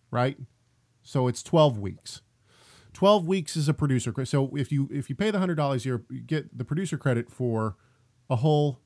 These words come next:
twelve weeks. And basically, it entails all sorts of stuff. You get a really cool mug, and each mug is different for each quarter.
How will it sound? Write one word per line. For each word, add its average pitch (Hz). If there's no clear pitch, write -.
twelve 113
weeks. 92
And 123
basically, 170
it 160
entails 151
all 165
sorts 131
of 107
stuff. 92
You 113
get 127
a 101
really 190
cool 160
mug, 110
and 117
each 180
mug 151
is 110
different 139
for 127
each 120
quarter. 98